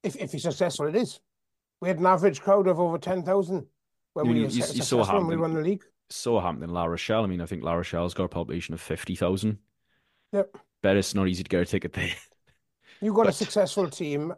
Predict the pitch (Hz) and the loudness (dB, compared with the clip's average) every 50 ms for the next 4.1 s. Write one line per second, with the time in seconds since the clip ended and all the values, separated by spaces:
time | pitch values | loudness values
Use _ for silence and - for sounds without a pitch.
0 | _ _ - - 165 160 160 156 180 - 165 151 147 147 156 175 180 185 180 180 | _ _ -2 0 0 0 0 -2 -2 -2 -2 0 0 0 2 2 4 4 4 2
1 | 180 180 180 151 156 151 139 - - 139 123 175 165 165 139 - - 131 160 156 | 2 2 0 -2 -4 -4 -8 -8 -8 -6 -4 -4 -2 -2 -4 -6 -6 -4 -4 -4
2 | 143 143 - - - _ _ _ - 170 160 151 - 170 160 156 151 156 151 151 | -4 -6 -10 -18 -20 _ _ _ 0 0 0 2 0 -2 -2 -2 0 -2 0 0
3 | 143 139 143 135 - - 143 190 - - 277 269 254 - 226 - 240 254 247 226 | 0 -2 -2 -2 -2 2 4 4 4 4 2 2 4 4 2 2 4 2 2 2
4 | - | 0